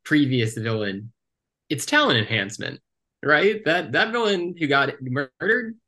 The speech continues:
total jobber. He's just there clearly to make Kraven look good. Um, here's the new heel. He's gotta dispose of the old heel.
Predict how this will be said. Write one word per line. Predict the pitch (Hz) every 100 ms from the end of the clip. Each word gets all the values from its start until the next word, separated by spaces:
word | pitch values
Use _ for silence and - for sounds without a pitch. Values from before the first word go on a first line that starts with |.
| _ _ -
total | 214 190 175
jobber. | 131 135 127 104 85
He's | 104 135 123
just | 120 151 - -
there | 135 127 120
clearly | - 123 120 110 101 98 - _ _ -
to |
make | 120 110 -
Kraven | 127 113 110 107
look | 95 -
good. | 147 151 151 185 _ _ _ _ _ _ _ _ _ _ _ -
Um, | 117 117 110 104
here's | 104 175 151
the | 143
new | 139 139
heel. | 139 131 123 131 135 _ _ _
He's | 120 113
gotta | 127 110 113 -
dispose | 127 - 143 139 127
of | 127
the | 123
old | 120 117 117
heel. | 113 110 110